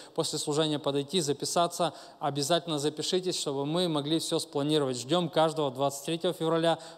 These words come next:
в одиннадцать ноль ноль. Сёстры, скажите, восьмого марта. Восьмого марта у нас будет женское служение в одиннадцать ноль ноль на тему «Он ввёл меня в дом пира, и знамя его надо мною любовь». Мы приглашаем каждую из вас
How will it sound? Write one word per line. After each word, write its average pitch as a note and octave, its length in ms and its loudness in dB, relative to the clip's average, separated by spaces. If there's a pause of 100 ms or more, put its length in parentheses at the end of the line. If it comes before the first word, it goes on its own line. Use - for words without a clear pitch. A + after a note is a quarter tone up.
в C#3 80 -2
одиннадцать D3+ 680 -2
ноль D#3+ 240 2
ноль. C3+ 240 0 (160)
Сёстры, F#3+ 440 2
скажите, F3+ 400 -2
восьмого F#3 500 4
марта. C#3+ 440 0 (600)
Восьмого G#3 480 6
марта F3 300 2
у D3 40 -2
нас F3+ 180 2
будет F#3 260 0
женское F3+ 480 0
служение D3+ 480 0
в C3 60 -4
одиннадцать G3+ 540 0
ноль G3+ 180 2
ноль E3+ 220 2
на C#3 100 0
тему G3 340 2
«Он F3+ 300 2
ввёл F#3 260 2
меня F3 300 2
в D3 100 -4
дом D3 200 0
пира, G#3 360 2 (280)
и E3+ 100 2
знамя F#3 420 4
его D#3+ 240 4
надо D#3 240 2
мною E3 300 2
любовь». D3+ 400 2
Мы E3+ 140 -2
приглашаем E3 580 -2
каждую F3 440 0
из D#3+ 60 -4
вас F3 300 2